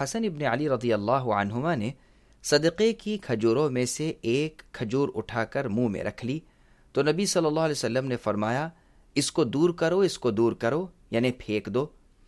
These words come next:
کیا تمہیں یہ معلوم نہیں ہے کہ ہم لوگ صدقہ نہیں کھایا کرتے؟" اس حدیث کو بخاری اور مسلم میں روایت کیا ہے۔ وضاحت، اس حدیث سے معلوم ہوا کہ جس طرح زکوٰۃ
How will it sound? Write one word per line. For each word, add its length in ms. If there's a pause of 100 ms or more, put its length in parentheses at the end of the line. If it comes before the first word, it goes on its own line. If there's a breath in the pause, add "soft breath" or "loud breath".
(300 soft breath)
کیا 160
تمہیں 300
یہ 120
معلوم 380
نہیں 260
ہے 160
کہ 140
ہم 300
لوگ 280
صدقہ 480
نہیں 340
کھایا 240
کرتے؟" 360 (640 soft breath)
اس 220
حدیث 260
کو 120
بخاری 360
اور 80
مسلم 300
میں 100
روایت 300
کیا 280
ہے۔ 100 (400)
وضاحت، 440 (600 soft breath)
اس 200
حدیث 260
سے 80
معلوم 360
ہوا 180
کہ 160
جس 180
طرح 240
زکوٰۃ 420